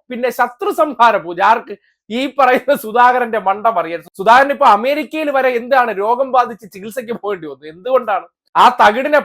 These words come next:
പല തവണ മറികടന്ന സുധാകരൻ ഏകദേശം കട്ടയമ്പടവും മടങ്ങിയിരിക്കുകയാണ്. ഇനി എത്ര കാലം പോകും? കാര്യം, ഈ അടുത്ത കാലത്ത് അതിന്റെ റിസൾട്ട്, ഈ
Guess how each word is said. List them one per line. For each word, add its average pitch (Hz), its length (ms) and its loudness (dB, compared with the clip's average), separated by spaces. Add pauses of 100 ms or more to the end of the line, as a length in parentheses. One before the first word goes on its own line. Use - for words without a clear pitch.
(100)
പല 233 200 4
തവണ 269 320 0
മറികടന്ന 247 520 0
സുധാകരൻ 226 480 0 (160)
ഏകദേശം 233 500 -2
കട്ടയമ്പടവും 247 480 -2
മടങ്ങിയിരിക്കുകയാണ്. 214 720 -6 (340)
ഇനി 233 140 -6
എത്ര 233 340 -2
കാലം 254 300 2
പോകും? 202 200 0
കാര്യം, 208 260 -2 (280)
ഈ 196 40 -6
അടുത്ത 220 280 2
കാലത്ത് 254 340 2
അതിന്റെ 240 240 0
റിസൾട്ട്, 220 360 -4
ഈ 214 120 -10